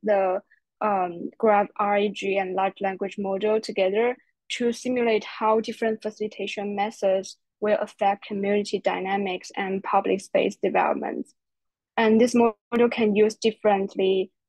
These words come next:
uh, based on different kind of relational data as the embedding resource, including the profile and workshop info, and also, like, social credential or trust data in social layer.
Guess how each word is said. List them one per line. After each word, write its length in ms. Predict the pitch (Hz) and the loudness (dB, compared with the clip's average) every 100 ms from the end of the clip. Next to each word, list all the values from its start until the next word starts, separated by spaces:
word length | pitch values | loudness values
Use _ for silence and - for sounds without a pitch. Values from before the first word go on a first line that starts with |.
| _ | _
uh, 280 | 214 196 190 202 | 0 2 0 -2
based 240 | 208 214 208 202 | -2 0 0 0
on 200 | 208 202 | 0 0
different 440 | 196 220 208 196 185 - _ - | -2 -8 -6 -6 -10 -18 _ -12
kind 260 | 196 196 202 | -8 -2 0
of 120 | 190 | 0
relational 540 | 185 185 196 - 202 | 0 0 0 -2 -2
data 420 | 202 185 208 226 233 _ - | -2 0 2 0 -2 _ -6
as 360 | 202 - - - - | -6 -8 -18 -16 -2
the 220 | 208 196 - | 2 2 0
embedding 440 | 208 196 190 202 | 0 0 0 0
resource, 540 | 202 196 - - - - | -2 -4 -6 -8 -10 -8
including 400 | 226 - 226 233 | -6 0 2 2
the 80 | 226 | 0
profile 640 | - 208 - 185 190 214 | -2 -8 -4 0 4 4
and 240 | 196 196 185 | 2 0 -2
workshop 420 | 196 - 214 226 | -4 -4 -4 -4
info, 460 | 220 214 240 254 - _ - | -6 -2 -2 -2 -4 _ -2
and 120 | 220 | -2
also, 200 | 226 233 | 0 2
like, 180 | 202 - | 0 -2
social 360 | - 208 214 | -8 -6 -6
credential 640 | 208 202 190 196 208 220 | -6 -4 -2 -4 -4 0
or 120 | 208 208 | 0 -2
trust 340 | - 190 - | -4 -8 -6
data 240 | 196 196 - | -6 -4 -4
in 160 | 196 | -6
social 300 | - 196 185 | -8 -8 -6
layer. 320 | 202 - 233 | -6 -2 -2